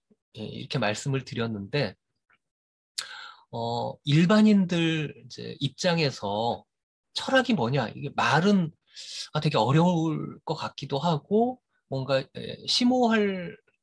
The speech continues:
거라고 이제 예상되기도 하고, 좀 그런,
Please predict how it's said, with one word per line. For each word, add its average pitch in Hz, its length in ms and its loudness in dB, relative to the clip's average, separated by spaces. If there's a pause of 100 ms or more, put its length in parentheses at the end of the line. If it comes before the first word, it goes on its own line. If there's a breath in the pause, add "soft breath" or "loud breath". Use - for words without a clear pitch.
거라고 151 380 0
이제 120 420 -6
예상되기도 139 800 0
하고, 220 640 -2 (240 soft breath)
좀 160 140 -2
그런, 180 760 2